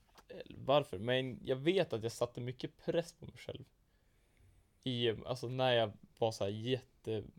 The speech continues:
att jag brann jättemycket för beachvolleyboll, så att jag jättemycket press på mig själv. Att jag måste vara bäst, jag måste vara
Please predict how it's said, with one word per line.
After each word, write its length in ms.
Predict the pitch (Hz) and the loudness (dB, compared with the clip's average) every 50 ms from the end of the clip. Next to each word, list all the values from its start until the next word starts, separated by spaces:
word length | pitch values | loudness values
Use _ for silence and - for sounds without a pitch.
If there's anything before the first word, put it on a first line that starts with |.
| - - | -20 -10
att 160 | - 123 - - | -10 -6 -6 -6
jag 80 | 110 | -2
brann 300 | 110 117 117 110 110 117 | 0 0 0 0 0 -2
jättemycket 560 | 117 113 - - 127 127 131 120 - - 113 | -6 -8 -8 -8 -6 -6 -6 -6 -6 -8 -8
för 80 | - 104 | -6 -6
beachvolleyboll, 540 | 107 117 110 - - - - - - - 117 | -4 -4 -6 -6 -8 -10 -10 -8 -8 -10 -10
så 140 | - - 113 | -8 -10 -10
att 100 | - - | -8 -6
jag 100 | 117 120 | -4 -2
jättemycket 540 | 120 120 - - - 131 127 120 - 113 | -2 -4 -4 -6 -6 -6 -6 -4 -4 -4
press 180 | 120 120 117 - | -4 -4 -4 -4
på 80 | - 104 | -10 -10
mig 120 | 101 104 | -10 -8
själv. 200 | - - - - - - _ _ _ _ _ _ _ _ _ _ _ _ _ _ _ _ _ | -8 -10 -10 -12 -14 -18 _ _ _ _ _ _ _ _ _ _ _ _ _ _ _ _ _
Att 160 | - - - | -18 -8 -6
jag 80 | 113 110 | -4 -4
måste 200 | 113 107 - 95 | -4 -6 -8 -8
vara 160 | 92 92 92 - _ | -10 -10 -12 -14 _
bäst, 480 | - 110 104 - - - - - - - | -8 -8 -8 -8 -12 -12 -14 -14 -14 -12
jag 100 | 104 101 | -10 -8
måste 260 | 101 98 - - - | -8 -8 -10 -12 -10
vara 180 | - - 92 | -10 -10 -10